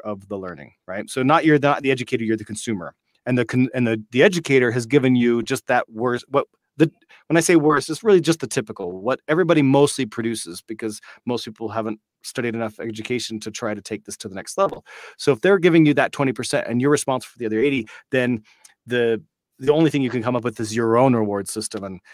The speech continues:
me personally, I like buying Star Wars figures. So I actually have this thing where it's like, if I complete this course, then I can go out and I can buy these Star Wars figures <laughs> that I really wanna buy. Like, there's my own, uh, if you're the, if you're the educator, there's an entirely different,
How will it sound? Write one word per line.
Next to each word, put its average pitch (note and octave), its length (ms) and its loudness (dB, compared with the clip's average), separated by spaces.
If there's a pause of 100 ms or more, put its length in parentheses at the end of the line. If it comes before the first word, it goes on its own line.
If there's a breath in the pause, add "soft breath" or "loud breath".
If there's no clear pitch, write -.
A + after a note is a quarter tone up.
(180 soft breath)
me C#3+ 140 4
personally, A#2+ 560 0
I A2 100 -2
like A2+ 280 -4
buying A2 260 0
Star A#2 320 0
Wars G#2+ 180 -2
figures. G2 380 -8
So A2+ 160 -8
I G2+ 100 -4
actually A2 280 -6
have G#2+ 100 -6
this G#2+ 120 -6
thing G#2+ 200 -6
where G2+ 100 -4
it's G2+ 120 -10
like, G#2 160 -6
if G2+ 100 -10
I C3 100 0
complete D3+ 260 -2
this C3 140 -2
course, E3 380 4 (240 loud breath)
then A2+ 100 0
I A2 80 2
can B2+ 140 -2
go B2+ 100 2
out A#2+ 100 6
and A2+ 80 -2
I A2 80 -2
can A2+ 140 -6
buy A2 180 0
these A2 200 -4
Star B2+ 200 0
Wars A#2 160 -2
figures A2 300 -6
<laughs> - 20 -6
that C#3+ 120 0
I - 60 -2
really D3+ 180 2
wanna C#3 200 0
buy. A#2 260 2
Like, A2 320 -6 (320 loud breath)
there's D#3+ 220 6
my D3+ 180 6
own, C#3+ 460 4 (300 loud breath)
uh, B2 360 0 (240)
if - 140 -2
you're F#3 140 8
the, E3+ 200 4
if C#3+ 140 -6
you're D#3+ 100 8
the D3 140 6
educator, D#3 460 4
there's C3+ 180 4
an C#3 80 -2
entirely C3+ 460 0
different, A#2 500 -8